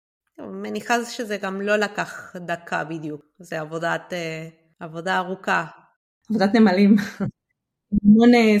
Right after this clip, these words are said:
Speaker 2: סבלנות, ולכן גם נשאר, אחת הסיבות שנשארתי הרבה זמן ב-, בתוך ארגון כזה,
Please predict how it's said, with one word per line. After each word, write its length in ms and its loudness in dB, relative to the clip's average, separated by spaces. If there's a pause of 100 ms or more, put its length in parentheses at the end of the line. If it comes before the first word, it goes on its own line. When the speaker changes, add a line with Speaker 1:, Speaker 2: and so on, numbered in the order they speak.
Speaker 2:
סבלנות, 520 2 (400)
ולכן 460 0
גם 160 4
נשאר, 400 0
אחת 240 0
הסיבות 460 0
שנשארתי 540 -2
הרבה 240 -2
זמן 380 -4
ב-, 320 -2
בתוך 280 -10
ארגון 360 -6
כזה, 260 -6